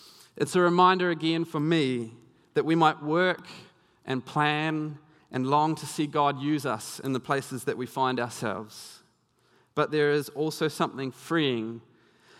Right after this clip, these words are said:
about, the hold, about holding our plans and our lives with a posture of surrender and allowing the master weaver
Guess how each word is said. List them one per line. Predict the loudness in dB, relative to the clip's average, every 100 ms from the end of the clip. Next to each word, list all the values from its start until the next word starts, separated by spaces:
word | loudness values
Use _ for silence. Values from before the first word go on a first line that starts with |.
| -8
about, | 0 2 2
the | -2
hold, | 0 0 0 -4
about | 0 0 2
holding | 0 2
our | 0
plans | 0 0 0 0 -2
and | -2 0
our | 2
lives | 2 2 0 -6
with | -8
a |
posture | -6 -6 -6 -6 -4 -4 -6
of | -10
surrender | -8 -4 -2 -2 -2 -4 -10 -18 _ _ _ _
and | -4 -2
allowing | 2 4 4 0
the |
master | 2 2 2 -2 -6
weaver | -2 -4 -2 -4 -6